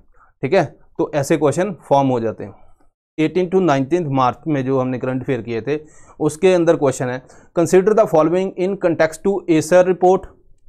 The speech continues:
and nas report। Acer is a school based survey, whereas nas is a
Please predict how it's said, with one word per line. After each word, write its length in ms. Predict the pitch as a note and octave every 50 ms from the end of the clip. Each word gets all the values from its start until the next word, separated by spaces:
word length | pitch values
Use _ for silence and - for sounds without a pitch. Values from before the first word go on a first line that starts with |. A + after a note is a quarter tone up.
| -
and 240 | D3+ D3+ E3 F3+ F#3 F3 - - E3 D#3+ C#3
nas 240 | B2+ B2+ A#2+ - C3+
report। 280 | A2+ G2+ G#2 F#2+ - - - - - _ _ _ _ _ _ _ _ _ _ _ _ _ _ E3
Acer 300 | E3+ E3+ E3+ - G#3 G3+
is 120 | G#3 G3+
a 120 | G#3 G#3 - -
school 200 | - D3 D#3 F#3
based 300 | F3+ E3 F3+ F3+ F3 -
survey, 260 | F#3 E3+ F3 F#3 F3+ F3 - - _ -
whereas 480 | C3+ B2+ C#3+ E3 E3+ F3+ F3+ F3 - D3
nas 360 | C#3 B2+ B2 C#3 D3 D3 -
is 120 | F3 E3+ E3+
a 100 | F3